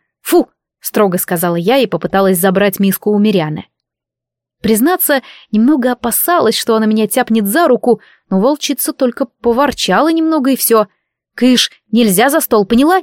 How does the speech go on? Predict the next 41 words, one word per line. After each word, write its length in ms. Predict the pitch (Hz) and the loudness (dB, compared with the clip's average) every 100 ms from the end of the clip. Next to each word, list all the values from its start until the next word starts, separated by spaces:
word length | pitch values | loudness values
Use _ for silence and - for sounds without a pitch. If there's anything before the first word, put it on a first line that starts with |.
| 285 | 0
Нельзя!» 460 | 269 311 233 240 - _ _ _ _ - | 0 2 2 2 -2 _ _ _ _ -6
Я 220 | 185 185 | -2 -2
прогнала 460 | - 175 190 190 196 | -2 -2 2 2 2
Мириану 340 | 202 196 196 | 2 2 0
со 140 | 220 | -2
стула, 420 | 240 - 185 190 - - - | -2 -2 0 0 -2 -14 -12
а 60 | - | -4
потом 320 | 220 254 277 | 0 2 2
и 20 | |
вовсе 360 | 202 165 - 175 | 2 -2 -2 -2
вытолкала 480 | 175 175 165 190 | -2 -2 0 2
из 140 | 196 196 | 2 2
кухни, 420 | 349 - 226 185 - _ - | -2 0 -2 -2 -8 _ -6
жалея, 540 | 190 262 330 359 285 | -2 0 2 2 0
что 320 | - - 226 202 | -2 0 0 2
на 140 | 196 | 2
ней 180 | 196 190 | 2 2
нет 320 | 185 294 - | 0 0 -2
нормального 540 | 196 180 190 190 170 | -2 0 0 0 0
ошейника, 640 | 160 - 214 196 160 - - _ _ | -2 -2 0 0 -4 -8 -16 _ _
за 160 | 180 196 | -6 -2
который 320 | - 233 220 | -2 0 0
можно 300 | 208 202 214 | 0 0 0
было 220 | 196 208 | 0 2
бы 120 | 196 208 | 2 0
её 340 | 202 202 208 | 0 2 2
вывести. 600 | 196 185 - - - - _ _ _ _ _ _ _ _ _ _ _ | 2 -2 -4 -12 -12 -16 _ _ _ _ _ _ _ _ _ _ _
«Прошу 280 | - 240 269 | -4 -2 -2
прощения, 540 | 254 262 233 185 175 165 | -2 0 0 -2 -4 -4
как 180 | 311 277 | -4 0
вас 180 | 240 196 | 0 2
зовут?» — 380 | 247 240 185 - _ - | 2 0 -2 -8 _ -4
обернулась 580 | 185 196 196 190 185 | 0 2 2 2 0
я 80 | 185 | -2
к 80 | - | -4
поварихе, 500 | 185 185 220 277 208 | -2 0 0 0 -2
глядящей 760 | 185 202 185 202 - 208 190 - | 0 0 2 0 -2 -2 -2 -2
на 100 | 202 | 0
меня 220 | 202 196 | 0 0
с 80 | 202 | -2
укоризной. 640 | 202 214 156 160 - | 0 0 0 -4 -10